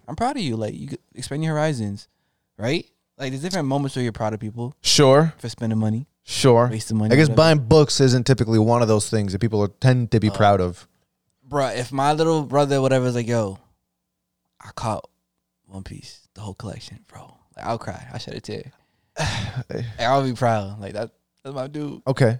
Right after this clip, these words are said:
Speaker 1: That's
Speaker 2: One
Speaker 1: my
Speaker 2: Piece
Speaker 1: dude.
Speaker 2: is one thing.
Speaker 1: One Piece, whether it be, uh, what else could it be?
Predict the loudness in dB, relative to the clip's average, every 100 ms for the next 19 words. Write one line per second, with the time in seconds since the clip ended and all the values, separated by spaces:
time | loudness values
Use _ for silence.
0 | -4 2 4 6 6 6 4 4 4 2
1 | -2 -2 -10 _ _ 0 0 2 0 0
2 | -4 -2 -2 -2 -2 0 0 2 2 0
3 | -2 -6 -10 _ _ -20 _ _ _ _
4 | _ _ _ -6 -4 -4 -6 -6 -10